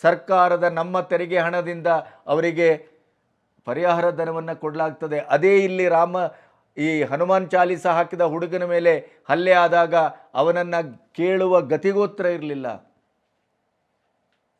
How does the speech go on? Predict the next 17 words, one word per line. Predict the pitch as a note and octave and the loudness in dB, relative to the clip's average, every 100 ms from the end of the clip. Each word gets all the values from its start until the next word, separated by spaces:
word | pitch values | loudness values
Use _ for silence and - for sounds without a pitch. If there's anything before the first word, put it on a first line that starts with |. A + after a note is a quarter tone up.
| _ _ _ _ _ _ _ _ | _ _ _ _ _ _ _ _
ಏನನ್ನ | B2+ F#3+ G3+ F#3 | -4 -2 -2 -4
ಸೂಚಿಸ್ತದೆ | D#3 C#3 - A#2+ - G2 F#2+ | -4 -8 -12 -18 -14 -14 -14
ಇದು? | E2 C#2+ _ - | -16 -20 _ -6
"ನಾನು | B2+ D3+ D#3 | -2 0 -2
ಮುಸ್ಲಿಮನಾಗಿ | D3+ C#3+ - D#3 D3+ D3 C#3+ C#3+ | -6 -10 -8 -6 -4 -4 -2 -4
ಹುಟ್ಟಬೇಕಿತ್ತು", | C3 B2 C#3+ C#3+ C3+ C3+ - D3 C#3+ A#2 _ _ _ _ - | -8 -10 -8 -8 -10 -14 -12 -10 -8 -10 _ _ _ _ -18
ಸಿದ್ದರಾಮಯ್ಯನವರ | B2+ B2+ C#3+ C#3+ C#3+ C#3 C#3 C3+ | -12 -4 -4 -4 -10 -8 -4 -4
ಘೋಷವಾಕ್ಯ. | A#2+ C#3 C#3+ C#3 C3+ C3+ C#3+ C3+ A2 - _ _ _ _ _ _ _ _ _ _ _ _ _ _ _ _ _ B2 | -4 -8 -6 -4 -4 -4 -2 -2 -2 -12 _ _ _ _ _ _ _ _ _ _ _ _ _ _ _ _ _ -10
ಇದೆಲ್ಲವನ್ನ | B2 C#3+ D#3+ F3+ F#3 F3+ F3 E3 | -4 -2 0 2 4 6 4 0
ನೀವು | D#3+ D3+ | -2 -4
ನೋಡ್ತಾ | C#3 D3+ E3 | -4 -2 0
ಹೋದ್ರೆ, | C#3 C3+ C#3+ C3+ G2+ _ _ _ _ _ _ _ _ _ | 2 2 2 0 0 _ _ _ _ _ _ _ _ _
ತ್ರೀ | D3+ F3 | -2 -2
ಸೆವೆಂಟಿಯನ್ನು | E3+ F3+ F3 E3+ F3+ F3 | 0 -2 0 -2 -2 -2
ಅಬ್ರೋಗೇಟ್ | D#3+ F3 F#3 F3 | -2 -4 -4 -4
ಮಾಡಿದಾಗ | F3+ F3 F3+ F3 | -6 -2 -2 0
ಕುಣಿದಾಡಿದ್ಯಾರು? | F3 E3+ F3 F3+ F3+ D#3+ F3 E3+ E3+ A2 | -4 -4 -2 0 0 -2 0 0 -2 -6